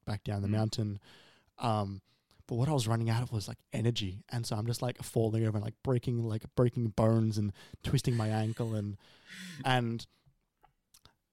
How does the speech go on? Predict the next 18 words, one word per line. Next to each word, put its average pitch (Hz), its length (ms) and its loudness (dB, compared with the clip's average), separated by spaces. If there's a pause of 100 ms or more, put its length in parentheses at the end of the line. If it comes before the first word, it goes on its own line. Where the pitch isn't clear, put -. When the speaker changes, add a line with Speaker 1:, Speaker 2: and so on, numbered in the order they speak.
(100)
Speaker 1:
and 143 220 2
then 160 340 6
the, 156 120 8
the 151 220 6
really 151 420 10
interesting 156 300 2
part 165 320 4
was, 123 360 2 (880)
um, 117 580 0
when 135 220 0
you 135 140 -2
go 127 140 4
down 120 180 2
the 113 60 -2
mountain, 120 600 -2
you 127 140 0
then 120 300 2
go, 113 200 -2